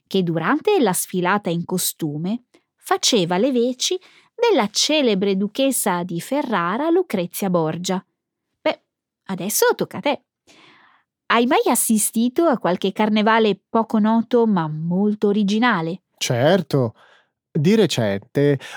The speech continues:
Speaker 2: ho partecipato al carnevale che si tiene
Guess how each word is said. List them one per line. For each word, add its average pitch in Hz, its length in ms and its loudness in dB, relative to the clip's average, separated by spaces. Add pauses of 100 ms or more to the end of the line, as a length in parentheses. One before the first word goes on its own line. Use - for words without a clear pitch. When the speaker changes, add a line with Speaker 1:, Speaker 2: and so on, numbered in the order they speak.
(100)
Speaker 2:
ho 165 120 2
partecipato 156 840 0
al 139 120 0
carnevale 202 1120 2
che 196 100 2
si 214 220 4
tiene 170 680 2